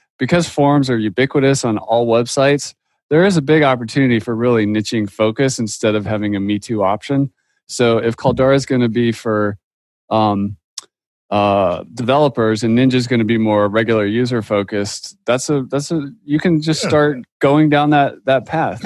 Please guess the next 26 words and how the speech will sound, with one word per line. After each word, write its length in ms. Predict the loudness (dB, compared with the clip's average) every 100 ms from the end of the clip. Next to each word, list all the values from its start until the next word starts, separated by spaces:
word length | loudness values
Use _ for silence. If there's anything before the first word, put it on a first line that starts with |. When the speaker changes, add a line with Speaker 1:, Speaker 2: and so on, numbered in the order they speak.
| 0
Speaker 1:
The 100 | 2
other 140 | 2
thing 380 | 2 2 4 2
is, 560 | 0 0 2 0 -2 -12 _ _ _ _ _ _ -2
um, 500 | 0 2 0 -4 -6 -4
I 80 | 0
think 140 | 4
we're 100 | 4
just 160 | 2 2
gonna 180 | 2 2
see 180 | 2 2
more 600 | 4 4 4 2 0 -6 _ -8
mature, 520 | -6 -2 2 2 2 0
maturing 540 | -2 0 2 4 2
in 60 | 2
the 80 |
WordPress 400 | 0 0 0 -4 -2
ecosystem 720 | -2 -2 -2 -4 -2 -2 0
where 160 | 0 0
there's 180 | -2
more 200 | 0 -2
companies 520 | -2 -6 -4 -2 -2 -2
like 220 | -2 -2
Sandhill 440 | -4 -2 0 -2
Development, 640 | -2 -2 0 0 0 -2 -2
Automotive, 800 | -4 -2 -2 0 0 -2 -4